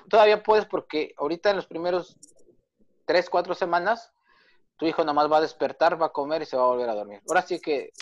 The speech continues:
como se dice vulgarmente, come, caga y duerme. O sea, es lo único que va a hacer por unos, ¿qué te gusta, un mes?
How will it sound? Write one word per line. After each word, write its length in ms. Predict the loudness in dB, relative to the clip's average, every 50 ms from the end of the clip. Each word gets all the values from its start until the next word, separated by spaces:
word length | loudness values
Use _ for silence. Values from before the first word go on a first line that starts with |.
| -16 -14
como 180 | -12 -12 -12
se 120 | -12 -12 -12
dice 180 | -6 -6 -6
vulgarmente, 680 | -4 -4 -2 -2 -2 -2 -2 -6 -8 -10 -10 -10 -10 _ _ _ _ _ _ _ _
come, 400 | 0 0 0 0 0 -4 -6 -8 _ 0
caga 240 | 2 2 4 2 2
y 60 | 0
duerme. 380 | -2 -4 -6 -8 -12 -16 _ _
O 40 | _
sea, 260 | -10 -8 -8 -8 -8
es 80 | -10 -10
lo 80 | -10
único 220 | -12 -14 -14 -16 -12
que 100 | -8 -8
va 80 | -8
a 20 | -8
hacer 200 | -10 -14 -16 -16
por 180 | _ -14 -14
unos, 480 | -12 -12 -12 -14 -16 -16 _ _ _ _ _ _ _ _ _ _ _ _ -20 -20 -12 -10
¿qué 80 | -6
te 100 | -4 -4
gusta, 300 | -2 -2 -4 -4 -4 -6
un 120 | -6 -4 -4
mes? 500 | -4 -4 -6 -6 -10 -18 -20 -20 _